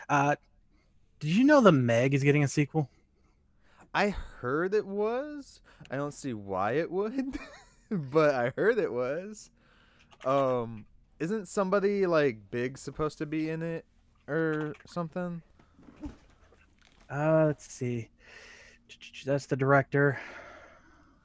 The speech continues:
Speaker 1: Um, Jason Statham, I think.
Speaker 2: Well, Jason Statham was in the first one, so was Ruby Rose.
Speaker 1: Oh, that's right.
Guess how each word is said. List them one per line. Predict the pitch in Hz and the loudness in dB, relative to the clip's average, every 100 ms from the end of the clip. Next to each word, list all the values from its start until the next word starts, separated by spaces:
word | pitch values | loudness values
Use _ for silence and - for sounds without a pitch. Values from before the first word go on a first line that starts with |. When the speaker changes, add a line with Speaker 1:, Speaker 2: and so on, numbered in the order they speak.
| - | -12
Speaker 1:
Um, | 131 127 123 123 123 123 - _ _ _ _ _ _ _ - _ _ _ _ - _ | -8 -6 -6 -6 -6 -8 -12 _ _ _ _ _ _ _ -20 _ _ _ _ -20 _
Jason | - 160 165 - 165 | 2 4 4 4 0
Statham, | 143 - 143 127 127 | 0 0 0 0 -4
I | 117 | -4
think. | 131 123 - - _ _ _ _ - | -4 -6 -8 -20 _ _ _ _ -6
Speaker 2:
Well, | 143 | -2
Jason | 180 214 226 | 0 0 -2
Statham | - 185 180 | 0 0 0
was | 151 135 | -4 -4
in | 127 | -6
the | |
first | - 127 117 - | 0 2 2 -2
one, | 95 92 | -8 -6
so | 101 139 | -2 -2
was | 127 104 | -2 -4
Ruby | 117 117 104 | -6 -4 -4
Rose. | 90 90 78 80 - _ _ _ _ _ _ _ - - | -4 -4 -6 -12 -18 _ _ _ _ _ _ _ -12 -4
Speaker 1:
Oh, | 131 113 | -2 -2
that's | 113 | -4
right. | 95 95 | -8 -10